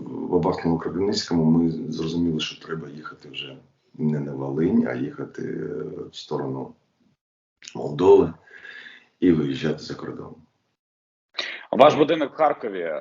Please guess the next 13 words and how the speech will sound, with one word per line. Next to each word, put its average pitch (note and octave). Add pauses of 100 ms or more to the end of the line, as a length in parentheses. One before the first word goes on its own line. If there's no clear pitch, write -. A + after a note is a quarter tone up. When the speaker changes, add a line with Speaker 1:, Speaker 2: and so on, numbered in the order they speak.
(100)
Speaker 2:
а G2
що C3+
зараз, A2+
е, F#2+
сусіди F2+
говорять E2+ (1400)
про E2+
цей D#2+
будинок? - (3750)
Speaker 1:
Наш D#3+
будинок C3+
в -
Харкові. -